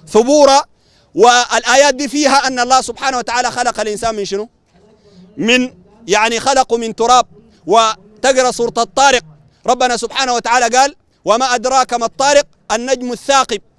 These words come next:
إن كل نفس لما عليها حافظ، فلينظر الإنسان مما خلق". خلق من شنو؟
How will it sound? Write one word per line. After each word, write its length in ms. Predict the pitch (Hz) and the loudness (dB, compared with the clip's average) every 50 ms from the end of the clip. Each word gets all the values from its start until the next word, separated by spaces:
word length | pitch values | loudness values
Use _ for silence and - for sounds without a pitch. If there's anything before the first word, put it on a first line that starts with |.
| _ _ _ _ _ 202 | _ _ _ _ _ -8
إن 100 | 233 240 | -8 -8
كل 300 | - 285 285 269 262 269 | -8 -8 -8 -6 -6 -6
نفس 220 | 277 269 - 262 | -8 -8 -8 -8
لما 320 | 240 247 262 269 262 254 | -6 -4 -4 -4 -4 -4
عليها 420 | 240 226 233 247 269 254 247 233 226 | -4 -2 0 0 0 0 0 0 -2
حافظ، 400 | - - 285 302 285 262 320 - - _ _ _ - - | 0 0 2 2 2 0 -4 -10 -14 _ _ _ -20 -10
فلينظر 640 | - 226 254 240 247 269 311 320 302 277 269 277 262 | -6 -6 -6 -2 -2 0 0 0 -2 -4 -6 -6 -6
الإنسان 680 | 262 262 233 226 254 247 233 - 294 311 320 320 330 330 - _ - - | -6 -8 -8 -8 -8 -8 -6 -4 -4 -2 -2 -2 -4 -8 -10 _ -8 -4
مما 340 | 233 370 392 370 349 311 | -4 -4 -2 -2 -2 -2
خلق". 280 | 320 - 269 233 208 - _ _ _ _ - - - - | -2 -2 -2 -4 -4 -6 _ _ _ _ -20 -18 -12 -10
خلق 280 | 330 311 294 285 254 | -8 -6 -6 -4 -4
من 160 | 247 240 233 | -4 -6 -6
شنو؟ 280 | 208 240 233 240 240 202 | -4 -4 -2 -2 -2 -4